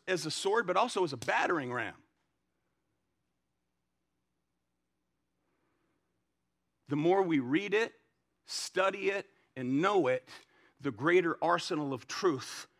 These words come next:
that we have stored up in our minds. So that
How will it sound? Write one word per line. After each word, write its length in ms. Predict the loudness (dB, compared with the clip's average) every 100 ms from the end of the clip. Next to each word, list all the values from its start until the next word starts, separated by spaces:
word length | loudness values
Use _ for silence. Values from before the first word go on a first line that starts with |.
| _ -10
that 120 | -8
we 140 | -4 -4
have 520 | -2 -2 -4 -6 -10 _
stored 420 | -12 -8 -4 -4
up 140 | -4 -6
in 100 | -8
our 140 | -8
minds. 540 | -6 -8 -10 -18 -18 -18 _ _ _ _ _ _ _ _ _ _ _ _ _ _ _ _ _ _ _ _ _ _ _ _ _ _ _ _ _ _ _ _ _ _ _ _ _ _ _ _ _ _ _ _ _ _ _ _ _
So 320 | -12 4 6 6
that 380 | 4 0 -2